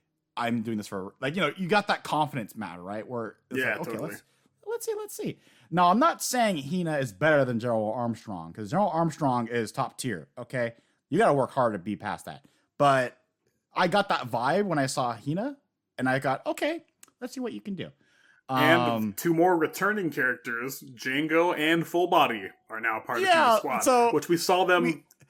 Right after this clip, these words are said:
Speaker 2: together
Speaker 1: Yeah.
Speaker 2: in the cover story.
Speaker 1: Mm-hmm, the pre-chapter stories. We are, we kinda, like, we lear-, we learned to just address it when it comes up, beca-, but we are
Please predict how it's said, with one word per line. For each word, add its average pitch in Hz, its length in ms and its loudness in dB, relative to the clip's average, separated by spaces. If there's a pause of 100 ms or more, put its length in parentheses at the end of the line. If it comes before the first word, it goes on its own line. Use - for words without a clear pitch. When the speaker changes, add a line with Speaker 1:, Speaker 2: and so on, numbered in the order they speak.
(300)
Speaker 2:
together 147 440 2
Speaker 1:
Yeah. 165 160 4
Speaker 2:
in 143 60 -2
the 120 60 -4
cover 151 300 0
story. 101 480 -12 (440)
Speaker 1:
Mm-hmm, 170 240 2
the 156 80 0
pre-chapter 156 580 -4
stories. 131 440 -4
We 135 720 0
are, 123 240 -2 (320)
we 214 100 -10
kinda, 311 260 0
like, 175 280 -2
we 156 80 0
lear-, 151 260 0
we 156 120 -2
learned 160 240 0
to 156 100 -2
just 139 260 -6
address 117 380 -6
it 120 100 -12
when 117 80 -6
it 107 80 -10
comes 101 260 -8
up, 101 360 -8
beca-, 117 240 -10
but 143 160 -2
we 143 120 0
are 143 460 0